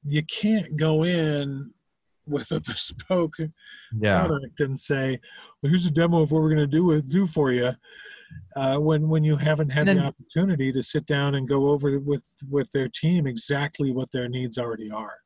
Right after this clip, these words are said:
Speaker 2: And some of these managers have a wall up, and they don't give you all the information you need to, to provide the, the proper, uh,
Speaker 1: Oh, yeah.
Speaker 2: guidance. <laughs> So,
Speaker 1: Oh.
Speaker 2: so it's like,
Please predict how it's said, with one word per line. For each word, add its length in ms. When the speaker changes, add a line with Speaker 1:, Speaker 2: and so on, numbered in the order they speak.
Speaker 2:
And 120
some 140
of 40
these 160
managers 360
have 140
a 80
wall 280
up, 200
and 100
they 40
don't 140
give 180
you 140
all 160
the 80
information 540
you 100
need 440
to, 240
to 160
provide 500
the, 100
the 160
proper, 640
uh, 160
Speaker 1:
Oh, 120
yeah. 220
Speaker 2:
guidance. 340
<laughs> 160
So, 160
Speaker 1:
Oh. 360
Speaker 2:
so 100
it's 140
like, 100